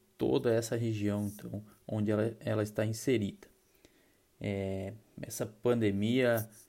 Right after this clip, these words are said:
realmente mudou, né, a vida de todo o mundo e não poderia ser diferente em nossa região. Dentro da Unipampa, é, nós enfrentamos realidades,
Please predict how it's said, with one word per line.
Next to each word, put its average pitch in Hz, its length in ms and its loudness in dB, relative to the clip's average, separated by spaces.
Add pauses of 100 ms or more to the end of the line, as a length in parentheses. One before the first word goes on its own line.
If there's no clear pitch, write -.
(300)
realmente 107 560 -2
mudou, 104 480 2
né, 110 160 -2
a 107 60 0
vida 104 260 0
de 104 120 -8
todo 113 560 -2
o 101 80 -4
mundo 139 640 0 (120)
e 120 60 -4
não 107 120 0
poderia 107 380 0
ser 107 180 -6
diferente 104 680 -6
em 113 140 -2
nossa 107 320 0
região. 117 460 -4 (520)
Dentro 131 300 -2
da 127 100 2
Unipampa, 117 800 0 (800)
é, 98 460 -2
nós 107 280 -4
enfrentamos 104 920 -4
realidades, 104 1080 0